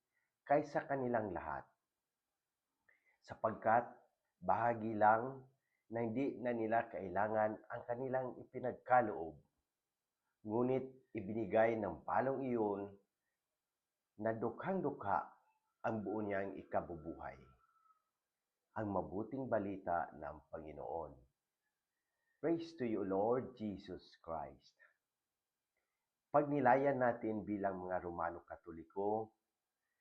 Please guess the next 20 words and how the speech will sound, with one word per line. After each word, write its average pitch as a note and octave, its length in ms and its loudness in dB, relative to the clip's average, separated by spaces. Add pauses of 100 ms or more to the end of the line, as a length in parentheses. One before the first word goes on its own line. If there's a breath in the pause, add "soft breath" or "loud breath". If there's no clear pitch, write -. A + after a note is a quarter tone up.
(120)
sa - 240 -12
unang C3 400 -2
pagbasa A#2 640 -4
sa A#2 160 -8
pahayag F2+ 640 -2 (1300)
at A#2+ 80 -10
sa - 160 -16
paggunita A#2+ 640 -2
kay G#2 160 -4
Santa - 480 -2
Catalina F2+ 640 -4
ng E2 400 -8
Alejandria, G#2 720 -6 (560)
Dalaga F2+ 640 -2
at - 160 -14
Martir. D2+ 480 -10 (2250)
Ang C3 160 -2
mabuting B2+ 480 0
balita D3 400 0
ngayon F2 560 -4